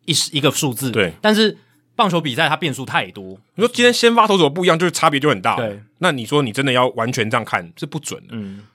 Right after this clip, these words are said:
Speaker 2: 但是如果你把它放大到很大来看的话，它其实就是还可以，大概可以预测一下。
Speaker 1: 我们就是要遵从统计学的这个道理在。
Speaker 2: 对，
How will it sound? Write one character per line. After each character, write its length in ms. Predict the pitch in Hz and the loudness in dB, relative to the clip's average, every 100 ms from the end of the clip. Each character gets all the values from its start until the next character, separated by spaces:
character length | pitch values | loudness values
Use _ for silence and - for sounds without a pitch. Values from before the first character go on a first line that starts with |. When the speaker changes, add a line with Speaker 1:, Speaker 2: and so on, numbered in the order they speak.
| - | -2
Speaker 2:
但 100 | 220 | 0
是 80 | 220 | 2
如 60 | |
果 80 | 220 | 2
你 80 | 131 | 2
把 80 | 117 | -2
它 80 | |
放 240 | 131 208 160 | 2 2 4
大 120 | 160 | 2
到 80 | 156 | 2
很 220 | 139 90 | 0 0
大 160 | - 110 | 0 0
来 100 | 85 | -2
看 140 | 104 | -8
的 80 | 101 | -6
话， 160 | 92 82 | -8 -6
它 80 | |
其 140 | 123 107 | -6 -6
实 60 | |
就 100 | 107 | -6
是 240 | 113 107 - | -6 -6 -10
还 120 | - - | -20 -8
可 120 | 123 | -2
以， 20 | |
大 80 | 120 | 0
概 100 | 113 | -2
可 80 | 107 | -6
以 40 | |
预 120 | 98 | -10
测 220 | 90 87 | -12 -12
一 60 | 60 | -12
下。 180 | - 65 | -16 -12
Speaker 1:
我 40 | 123 | -6
们 100 | 123 | -2
就 120 | 156 | 2
是 60 | |
要 100 | 160 | 2
遵 180 | 151 143 | 2 -2
从 180 | 131 113 | -4 -6
统 160 | 110 101 | -8 -10
计 160 | 123 | -8
学 220 | 107 95 | -8 -10
的 60 | 95 | -10
这 100 | 107 | -8
个 140 | 107 | -6
道 200 | 101 117 | 0 0
理 140 | 95 78 | 0 -10
在。 160 | - | -8
Speaker 2:
对， 160 | 95 | -6